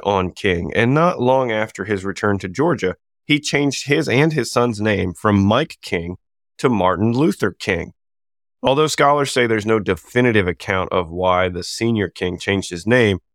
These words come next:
uh, M-, Martin Luther Junior offered a plausible explanation during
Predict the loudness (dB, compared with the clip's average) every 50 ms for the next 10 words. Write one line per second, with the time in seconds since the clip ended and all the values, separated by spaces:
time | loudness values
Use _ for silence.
0 | _ _ _ _ _ _ _ _ _ _ -2 0 2 2 2 2 2 0 -2 -4
1 | -6 -6 -6 -4 -2 0 2 2 2 2 0 2 2 2 0 0 2 0 0 0
2 | 0 -4 -6 -4 -2 0 0 2 2 2 2 2 2 0 2 2 2 2 2 2
3 | 0 2 2 2 0 -2 -4 -6 -6 -6 -8 -4 -2 0 0 0 0 0 -2 -2
4 | -2 -2 -2 -4 -6 -6 -6 -6 -6 -4 -6 -4 -4 -4 -4 -2 0 0 2 2
5 | 2 2 0 -2